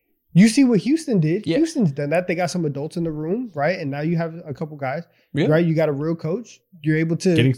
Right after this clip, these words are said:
Speaker 3: yeah.
Speaker 1: to develop just a little bit better. Maybe they take that path instead of bottoming out.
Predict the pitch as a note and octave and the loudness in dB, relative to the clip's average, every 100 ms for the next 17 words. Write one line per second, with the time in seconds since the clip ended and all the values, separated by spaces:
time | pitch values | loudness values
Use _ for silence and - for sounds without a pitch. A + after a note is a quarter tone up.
0 | - F#2 C2 F#3 D#3+ C#3+ D3+ E3 F3 D#3+ | -4 -14 0 4 4 2 0 -2 -6 -6
1 | D3+ E3 C#3 C#3 F3+ F3+ D#3+ F3+ F3+ F3 | -4 -4 -4 -4 -2 0 -2 -2 -4 -4
2 | G3 F3+ - F#3+ B2 A2+ B2+ D3 C#3 C3+ | -4 -4 -8 -8 -8 -10 -10 -6 -4 -4
3 | C#3+ D#3+ F3 G3+ D3+ | -2 -2 -2 -4 -10